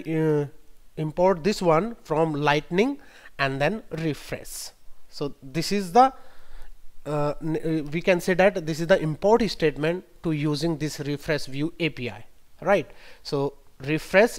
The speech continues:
event from lightning slash refresh. So this is the way to import your refresh component. After that,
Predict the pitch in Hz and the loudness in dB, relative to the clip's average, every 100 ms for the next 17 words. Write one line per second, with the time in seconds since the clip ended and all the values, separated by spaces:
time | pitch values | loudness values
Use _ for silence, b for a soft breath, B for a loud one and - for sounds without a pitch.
0 | - 147 139 175 277 - - - - - | -8 -6 4 4 4 -2 -8 -16 -18 -16
1 | b - 156 156 269 311 - 151 147 143 | b -6 2 6 4 2 -8 -2 0 0
2 | - 170 165 143 156 277 - - 185 277 | 0 -2 -2 2 4 4 0 -8 -2 -2
3 | - 110 - - - - - - - - | -2 -8 -10 -14 -16 -20 -18 -18 -18 -18
4 | - 151 135 - 143 147 160 156 143 175 | -10 -8 -8 -10 -10 -8 -2 0 2 0
5 | - 233 151 139 135 160 185 - B 214 | 0 -2 -2 -4 2 2 2 -2 B 0
6 | 214 190 170 151 - 127 107 113 113 - | 2 2 0 -2 -4 -8 -10 -10 -6 -6
7 | b b b - 139 - 208 196 196 233 | b b b -2 0 2 4 6 6 6